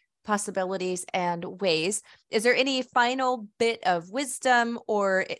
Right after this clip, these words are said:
things that you would wanna tell people who are listening on this subject?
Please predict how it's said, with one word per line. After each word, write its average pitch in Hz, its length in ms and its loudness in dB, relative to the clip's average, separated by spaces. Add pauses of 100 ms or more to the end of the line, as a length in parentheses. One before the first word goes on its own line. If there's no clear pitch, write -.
(160)
things 214 240 -2
that 214 120 0
you 196 100 -6
would 180 120 -4
wanna 165 200 -2
tell 202 280 -4
people 202 260 -8
who 180 120 -8
are 170 100 -2
listening 190 640 -4
on 165 220 -4
this 156 180 -8
subject? - 680 -10